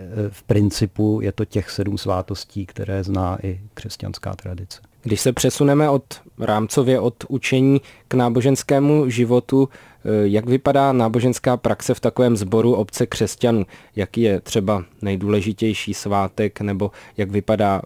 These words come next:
Speaker 2: nedělní shromáždění,
Speaker 1: Mhm.
Speaker 2: pokud nedělní shromáždění je?
Speaker 1: Naší centrální bohoslužbou, e, je takzvaný obřad posvěcení člověka, vlastně určitá forma mše.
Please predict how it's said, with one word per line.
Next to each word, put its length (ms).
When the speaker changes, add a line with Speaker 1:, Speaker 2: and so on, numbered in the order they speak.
Speaker 2:
nedělní 420
shromáždění, 800
Speaker 1:
Mhm. 80
Speaker 2:
pokud 300
nedělní 360
shromáždění 800
je? 400
Speaker 1:
Naší 380
centrální 840
bohoslužbou, 1080
e, 60
je 360
takzvaný 540
obřad 360
posvěcení 600
člověka, 800
vlastně 320
určitá 460
forma 380
mše. 460